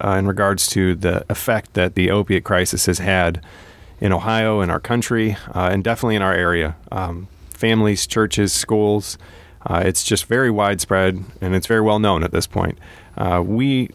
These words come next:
we started seeing it probably around seven or eight years ago, a little before, uh, it hit to the degree that the public knew. And we, we were noticing some things about our program at that point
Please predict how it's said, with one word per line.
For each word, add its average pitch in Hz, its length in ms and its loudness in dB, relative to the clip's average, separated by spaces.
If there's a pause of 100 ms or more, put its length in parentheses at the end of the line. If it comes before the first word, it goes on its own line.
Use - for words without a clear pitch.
(160)
we 123 500 0 (380)
started 131 400 0
seeing 131 340 0
it 156 320 -2 (640)
probably 151 420 -2
around 113 480 2
seven 113 300 0
or 107 80 2
eight 110 120 2
years 107 280 2
ago, 123 220 0
a - 20 0
little 113 220 0
before, 107 600 0 (460)
uh, 92 300 -4
it 104 160 2
hit 110 260 0 (1300)
to 117 100 2
the 107 80 4
degree 107 380 2
that 104 120 4
the 101 80 -2
public 113 360 0
knew. 123 260 4 (1120)
And 113 260 4
we, 123 260 4 (720)
we 143 200 -4
were 139 80 0
noticing 151 360 0
some 123 140 0
things 127 220 -2
about 110 160 0
our 104 60 -2
program 113 360 0
at 101 120 0
that 101 200 0
point 95 340 -2